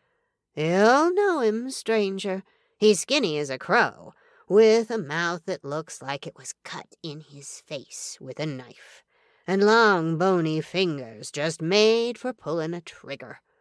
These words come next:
But you won't have to hunt him up. He'll be looking for you." Matt stared at him bleakly. "Thanks for the warning, anyway." He reached for his jacket. "The supplies can wait till morning.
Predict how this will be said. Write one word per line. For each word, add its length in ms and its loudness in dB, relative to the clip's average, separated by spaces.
But 440 2
you 120 6
won't 300 6
have 380 0
to 80 -14
hunt 260 -2
him 160 -2
up. 260 2
He'll 400 4
be 160 -4
looking 340 -4
for 140 -2
you." 500 2
Matt 340 2
stared 380 2
at 100 2
him 160 0
bleakly. 640 0
"Thanks 380 -6
for 160 -6
the 100 -2
warning, 720 0
anyway." 600 -8
He 140 -2
reached 380 2
for 120 -4
his 160 -4
jacket. 520 -4
"The 340 -4
supplies 760 -2
can 220 -14
wait 220 -18
till 180 -12
morning. 540 -10